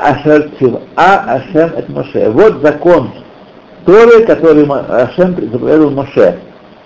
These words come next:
Михраэль, отсюда мы учим, почему Элазар должен был говорить, а не Моше. Де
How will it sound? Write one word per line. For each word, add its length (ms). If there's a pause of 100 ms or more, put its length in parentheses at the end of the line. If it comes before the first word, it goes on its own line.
(1300)
Михраэль, 600
отсюда 420
мы 240
учим, 320
почему 320
Элазар 420
должен 220
был 120
говорить, 420
а 140
не 100
Моше. 560 (2000)
Де 440